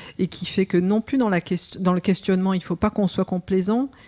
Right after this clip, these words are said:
euh, mais il faut, on est là pour comprendre. Et moi, je, euh, pour que les gens me parlent, euh, il faut que les gens sentent que je suis sincèrement intéressée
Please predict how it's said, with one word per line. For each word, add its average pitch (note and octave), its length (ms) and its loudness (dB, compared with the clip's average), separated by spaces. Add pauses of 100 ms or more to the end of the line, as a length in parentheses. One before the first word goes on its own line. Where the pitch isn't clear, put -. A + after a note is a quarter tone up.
(260)
euh, E3+ 200 2
mais F3 80 2
il E3 80 0
faut, - 160 -8
on F3+ 100 2
est F3+ 60 4
là G#3+ 120 4
pour G3+ 160 0
comprendre. G3 420 -2
Et D#3+ 40 0
moi, F#3 120 0
je, F#3 120 -2
euh, F3 800 0 (120)
pour F3+ 140 -6
que - 80 2
les F#3 160 6
gens F#3+ 180 4
me F#3+ 140 4
parlent, G3+ 520 2 (460)
euh, E3 800 -2 (320)
il F3 200 -6
faut G3 220 -4 (120)
que F3 540 2
les F3 180 2
gens F#3+ 220 2
sentent A#3 400 -2
que F#3 140 0
je E3+ 120 0
suis F#3 260 -4
sincèrement G3 680 0
intéressée F#3 800 0